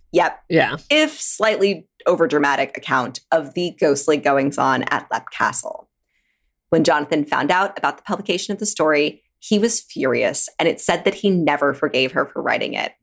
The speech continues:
Speaker 1: He had always claimed that the ghost stories which had been told for centuries about their home were nonsense, and he had forbidden Millie from speaking of them. He was quoted as having said, "The only spirits in this house are in the cellars," which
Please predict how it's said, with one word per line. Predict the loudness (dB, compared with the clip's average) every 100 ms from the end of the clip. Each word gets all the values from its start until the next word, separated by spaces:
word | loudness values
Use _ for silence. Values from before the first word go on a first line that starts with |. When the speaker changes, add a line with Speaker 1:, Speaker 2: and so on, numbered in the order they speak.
| _ _ _ _ -2
Speaker 1:
He | 0
had | 4
always | 4 2 2
claimed | 0 0 2
that | 0
the | 0
ghost | 2 2 2
stories | 2 2 2
which | -2 -6
had | -2
been | -2
told | 0 0 0
for | -2
centuries | 0 -2 0 0 0
about | 0 -2 -2
their | -4
home | -2 -4 -4 -4
were | 0 2
nonsense, | 2 2 0 -2 -4 -4 -6
and | -6 0
he | 0
had | 0
forbidden | -2 -2 -2 0 -2
Millie | -2 -2 -4
from | -4 -4
speaking | -2 -2 -2 -4
of | -6 -4
them. | -4 -6 -18 _ _ _ _
He | -2 0
was | 2
quoted | 0 2 4 4
as | 2
having | 0 0 0
said, | -2 0 0 0 -4 _ _ _ _ -2
"The | -2 2
only | 2 4 2
spirits | 4 4 2 0
in |
this | -2 -2
house | 0 0 0 -2 -4 -4
are | 0
in | 0 0
the |
cellars," | -2 -2 -2 -2 -4 -2 -2 -4 _ _ _ _ _ -2
which | 0 0 -2 -6